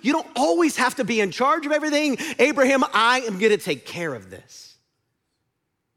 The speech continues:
And oh, by the way, Abraham does it again. Years later, in a very similar situation in a different part of town, Abraham goes to Sarah and they agree together,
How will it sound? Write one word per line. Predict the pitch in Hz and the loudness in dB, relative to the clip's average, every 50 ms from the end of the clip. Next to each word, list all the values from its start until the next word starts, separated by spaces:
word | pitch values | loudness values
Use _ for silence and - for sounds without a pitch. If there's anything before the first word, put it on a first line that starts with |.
| _ _ - | _ _ -20
And | 120 127 | -16 -14
oh, | 147 | -12
by | 151 156 143 | -10 -10 -10
the | 139 | -8
way, | 135 127 127 123 - | -8 -8 -8 -8 -8
Abraham | 135 135 127 120 131 117 113 | -10 -10 -10 -10 -12 -12 -12
does | 107 104 101 101 | -14 -16 -16 -16
it | 104 92 _ _ _ _ _ _ _ _ _ _ _ _ _ _ _ _ _ _ _ _ _ _ _ _ _ - | -18 -20 _ _ _ _ _ _ _ _ _ _ _ _ _ _ _ _ _ _ _ _ _ _ _ _ _ -16
again. | - 92 90 92 - - - _ _ _ _ _ _ _ _ _ _ _ _ _ _ _ _ _ _ _ _ _ _ _ _ _ _ _ _ _ - | -16 -14 -14 -16 -20 -20 -20 _ _ _ _ _ _ _ _ _ _ _ _ _ _ _ _ _ _ _ _ _ _ _ _ _ _ _ _ _ -14
Years | 113 131 143 139 113 123 | -8 -8 -8 -6 -6 -6
later, | 131 135 135 135 135 139 143 135 _ _ _ _ _ _ _ _ _ _ _ - | -6 -6 -6 -6 -6 -8 -10 -12 _ _ _ _ _ _ _ _ _ _ _ -20
in | 107 | -16
a | 98 | -10
very | 104 135 139 123 | -8 -6 -6 -6
similar | 113 - - 135 135 135 139 135 | -8 -10 -10 -8 -8 -6 -8 -8
situation | - 139 - - 127 127 127 127 - 139 123 131 | -10 -12 -12 -12 -10 -10 -10 -10 -10 -12 -12 -12
in | 120 | -12
a | 104 | -12
different | 101 123 - - 117 98 | -12 -12 -12 -12 -12 -14
part | 131 135 135 | -12 -12 -12
of | - | -12
town, | - 113 104 101 101 98 90 - _ _ _ _ _ _ _ _ _ _ _ _ _ _ _ _ _ _ _ _ _ _ _ _ _ _ _ _ _ _ - | -14 -16 -16 -16 -16 -18 -20 -20 _ _ _ _ _ _ _ _ _ _ _ _ _ _ _ _ _ _ _ _ _ _ _ _ _ _ _ _ _ _ -12
Abraham | 127 127 107 113 117 110 98 | -12 -12 -10 -10 -12 -10 -8
goes | 117 120 123 - | -8 -8 -8 -10
to | 139 123 | -12 -14
Sarah | - 139 123 120 117 117 113 | -10 -8 -8 -6 -6 -6 -8
and | 107 107 | -10 -10
they | 107 104 | -10 -12
agree | 101 104 117 110 117 | -12 -12 -12 -12 -10
together, | 117 113 107 117 107 101 104 101 95 85 | -10 -10 -10 -10 -12 -12 -12 -14 -16 -18